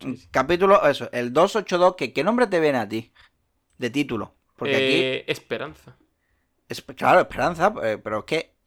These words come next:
Speaker 2: a-, aquí, eh, Esperanza ya era un título en el Arco de Arabasta. Que me acuerdo porque hice comentarios. Sí, el mo-,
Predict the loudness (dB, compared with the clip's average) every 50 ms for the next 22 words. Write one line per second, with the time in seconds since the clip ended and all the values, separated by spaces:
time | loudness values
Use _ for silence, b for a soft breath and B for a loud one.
0 | _ _ -10 -8 -8 -8 -8 -10 -10 -10 -10 -8 -6 -6 -6 -8 -10 -14 -14 -12
1 | -10 -10 -8 -8 -8 -8 -8 -8 -8 -10 -10 -12 -8 -4 -2 -2 -2 0 -2 0
2 | 4 6 6 6 6 6 4 2 -4 -6 -8 -8 -4 0 2 2 2 2 2 -2
3 | -2 -2 -2 0 0 0 0 -2 -2 -8 -20 _ _ _ _ _ _ _ _ _
4 | _ _ _ _ _ _ _ _ _ _ _ _ _ _ _ _ _ _ _ _
5 | b b b -4 0 0 0 0 2 4 4 6 6 6 6 6 4 2 2 0
6 | 2 2 2 4 4 4 2 2 2 0 0 -6 _ _ _ _ _ _ -6 -4
7 | -2 0 0 0 -2 -2 -6